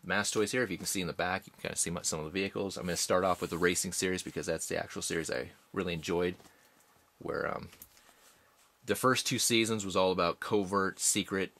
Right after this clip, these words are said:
um, identities and all that kinda stuff, but the Racing series was just purely, um, racing. They already knew their identities, and it was just the both, both factions just racing each oth-, against each other for, um,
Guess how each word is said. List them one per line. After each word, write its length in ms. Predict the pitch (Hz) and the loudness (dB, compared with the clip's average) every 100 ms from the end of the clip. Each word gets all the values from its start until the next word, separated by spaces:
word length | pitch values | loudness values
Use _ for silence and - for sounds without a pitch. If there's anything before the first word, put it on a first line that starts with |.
| _ | _
um, 260 | 78 73 76 | -8 -6 -6
identities 520 | 85 90 87 87 87 | -6 -2 -2 -2 -4
and 80 | 82 | -2
all 100 | 80 | -4
that 140 | 80 | -4
kinda 160 | 85 85 | -4 -6
stuff, 240 | - 85 - | -2 -2 -2
but 160 | 78 | -4
the 140 | 82 82 | -4 -2
Racing 380 | 87 87 92 | 0 0 0
series 340 | 85 87 82 73 | 0 2 0 -2
was 120 | 76 | -8
just 400 | - 85 - - | -2 0 0 -4
purely, 520 | - 92 87 82 80 | -8 -4 -2 -2 -2
um, 260 | 69 - 98 _ _ - | -4 -6 -12 _ _ -2
racing. 460 | 82 76 80 80 90 _ - - - - _ - _ _ _ - | 0 0 0 -2 -10 _ -20 -20 -20 -20 _ -20 _ _ _ -4
They 160 | 87 | 2
already 180 | 87 87 | 4 2
knew 140 | 87 87 | 0 0
their 140 | 82 | 0
identities, 680 | 78 98 101 98 95 95 - | 0 2 2 2 0 0 -4
and 160 | 82 | -6
it 60 | 78 | -6
was 120 | 76 | -4
just 200 | 87 80 | -4 -6
the 60 | - | -2
both, 280 | 87 80 - _ - | 0 0 -4 _ 0
both 160 | 110 - | 0 2
factions 400 | 87 85 - 82 | 0 -2 -4 -6
just 220 | 87 - | -6 -2
racing 300 | 82 82 80 | -2 -2 -6
each 160 | 76 | -4
oth-, 160 | 73 73 - - | -6 -6 -12 -14
against 240 | - 82 | -6 -2
each 140 | 73 - | -2 -2
other 180 | 69 - | -4 -4
for, 240 | - - | -6 -6
um, 180 | - | -8